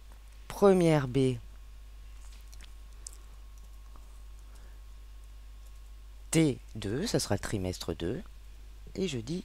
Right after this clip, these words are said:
OK. Pour ma deuxième feuille, je sais que c'est le deuxième trimestre. Forcément, sur le deuxième trimestre, ce ne sont pas les mêmes notes. Il me suffira alors de changer les notes. Là, cinq, par exemple, entrée, dix, entrée. Les calculs se font automatiquement en bas,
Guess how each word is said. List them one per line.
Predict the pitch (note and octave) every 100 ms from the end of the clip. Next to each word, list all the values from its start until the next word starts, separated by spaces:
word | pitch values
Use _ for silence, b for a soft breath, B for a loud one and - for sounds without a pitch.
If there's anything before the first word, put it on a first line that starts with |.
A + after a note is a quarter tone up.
| -
OK. | G#2 - - - - - - - -
Pour | G#2
ma | G2+ -
deuxième | A#2+ C3+ A#2 G2+
feuille, | E2+
je | F2+
sais | G2+ D3+
que | -
c'est | G#2
le |
deuxième | A2 B2
trimestre. | B2+ - - - B B B B
Forcément, | - A2 - F2+ D#2+ A2+
sur | D#3 D3+
le | C3+
deuxième | A2+ A2+
trimestre, | G2+ E2 A2 -
ce |
ne | G#2+
sont | - F#2+
pas | A2 G2+
les | F#2+
mêmes | E2 D#2
notes. | D#2 - -
Il | F3
me | F3+
suffira | F3 F3+ F3 D3+
alors | D3+ C#3+ C#3 -
de | A#3
changer | A3 E3+ C#3+ C3
les | G#2
notes. | E2+ A#2 -
Là, | G2+ F#2+
cinq, | - D#2 E2 C3
par | - F#2+
exemple, | F2 F2 C3+ - G#2
entrée, | F#2+ - C#2+ A2 B B B B B B B -
dix, | G#2 G2 A2+ - - - - -
entrée. | G#2+ - E2 B2 B B B B
Les | F#3+ G3+
calculs | G3 F3+ - F3
se | - D3+
font | - C#3 B2+ - -
automatiquement | B3+ C#4 - A#3 G#3 F3+ - D#3 - A2+ A#2 -
en | D#3
bas, | A2+ A#2